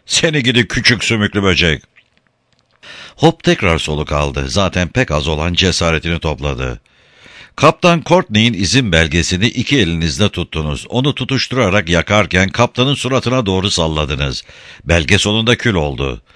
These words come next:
Hop yine bütün bunları düzgünce söylemişti ama artık tükenmişti. Orada durmuş soluk almaya çalışıyordu.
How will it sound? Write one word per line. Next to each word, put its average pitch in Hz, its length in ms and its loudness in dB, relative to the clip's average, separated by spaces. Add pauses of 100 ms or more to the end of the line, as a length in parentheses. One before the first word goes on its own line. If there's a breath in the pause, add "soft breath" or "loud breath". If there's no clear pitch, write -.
(280 loud breath)
Hop 160 240 2
yine 165 260 0
bütün 151 300 0
bunları 87 380 0
düzgünce 82 500 -2
söylemişti 73 540 -2
ama 90 200 0
artık 92 280 -4
tükenmişti. 71 840 -4 (300 loud breath)
Orada 113 460 2
durmuş 80 360 -2
soluk 101 300 -2
almaya 76 360 0
çalışıyordu. 67 840 -4